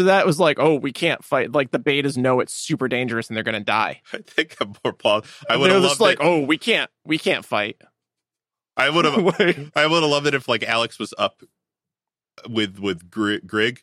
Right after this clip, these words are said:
Speaker 1: Yeah.
Speaker 2: And it was like, "I think it's fucking bullshit that synthoids can't fight."
Speaker 1: I was like, "What are you talking
Speaker 2: Who
Speaker 1: about?"
Speaker 2: told you that? I'm a
Speaker 1: "I, I'm a
Speaker 2: synthoid.
Speaker 1: synthoid." <laughs> Yeah. I was like,
Speaker 2: Wait
Speaker 1: "What
Speaker 2: a
Speaker 1: the
Speaker 2: minute.
Speaker 1: fuck?"
Speaker 2: <laughs> Alex!
Speaker 1: <laughs>
Speaker 2: I love you, Alex!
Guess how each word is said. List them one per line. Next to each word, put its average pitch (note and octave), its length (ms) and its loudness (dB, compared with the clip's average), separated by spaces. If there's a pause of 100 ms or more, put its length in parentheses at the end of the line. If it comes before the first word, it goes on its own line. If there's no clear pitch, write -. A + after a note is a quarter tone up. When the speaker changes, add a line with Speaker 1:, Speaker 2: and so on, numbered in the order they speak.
Speaker 1:
Yeah. C3 240 2
Speaker 2:
And A#2 80 -2
it A#2 60 -2
was G#2 160 -6
like, G#2+ 340 -4
"I C#3 120 -4
think A3+ 180 -6
it's - 100 -18
fucking B2 360 -12
bullshit F#3+ 420 -4
that C#3 140 -6
synthoids C#3 440 -8
can't A2 200 -8
fight." B2+ 220 -8
Speaker 1:
I - 40 -20 (240)
was C3+ 40 -4
like, B2 120 -6
"What C3+ 60 2
are - 20 4
you G#3+ 60 2
talking F#3+ 260 4
Speaker 2:
Who - 60 4
Speaker 1:
about?" A#3 80 0
Speaker 2:
told G#3 160 4
you G#3 100 4
that? G#3+ 160 4
I'm B2 160 2
a - 60 0
Speaker 1:
"I, F3 180 0
I'm C4 80 4
a C#4+ 40 2
Speaker 2:
synthoid. C#3 200 2
Speaker 1:
synthoid." D3+ 340 2
<laughs> - 0 -
Yeah. G#3+ 240 2
I C#3+ 40 -16
was C#3 100 -20
like, - 80 -16
Speaker 2:
Wait G#3 240 2
Speaker 1:
"What D#3+ 160 4
Speaker 2:
a - 40 4
Speaker 1:
the F3 40 4
Speaker 2:
minute. F3+ 400 4
Speaker 1:
fuck?" - 460 0 (460)
Speaker 2:
<laughs> - 320 -14
Alex! C#4 1040 2
Speaker 1:
<laughs> F3 220 -6
Speaker 2:
I A4+ 1120 0
love - 80 -4
you, A4+ 280 0 (240)
Alex! A#4 880 -6